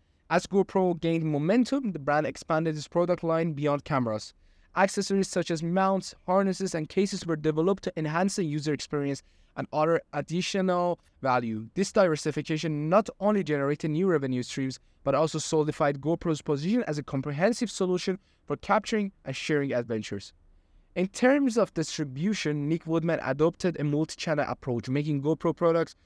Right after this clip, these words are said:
readily available both online and offline. The cameras were sold through the company's website and major retailers and specialty stores, ensuring accessibility and convenience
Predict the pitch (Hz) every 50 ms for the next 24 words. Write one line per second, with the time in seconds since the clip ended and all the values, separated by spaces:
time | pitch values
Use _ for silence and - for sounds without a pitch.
0 | _ _ _ - 135 135 143 156 185 190 180 160 160 170 170 170 165 175 175 170
1 | 165 - _ _ _ - 135 135 139 151 165 190 202 202 190 185 175 160 160 160
2 | 147 - - 156 147 143 147 160 190 214 214 180 160 - - - 120 - - -
3 | 135 120 113 113 110 - _ _ _ _ - - - 196 202 208 202 190 - 170
4 | 160 143 - - 165 156 151 - - - 165 156 147 147 139 - - - - -
5 | - 190 185 196 190 175 - - 214 247 - - - 233 226 226 214 - _ _
6 | _ _ - 135 147 160 190 220 240 277 269 233 226 196 - - 233 226 220 214
7 | 208 180 185 165 147 - - - 170 160 - 185 175 - 175 170 - - - 165
8 | 165 165 160 156 151 143 - - 160 160 156 151 - - - - - 165 151 -
9 | - 208 202 240 240 226 - 254 233 165 160 147 - - 151 139 139 143 139 165
10 | 190 196 202 208 208 208 196 190 -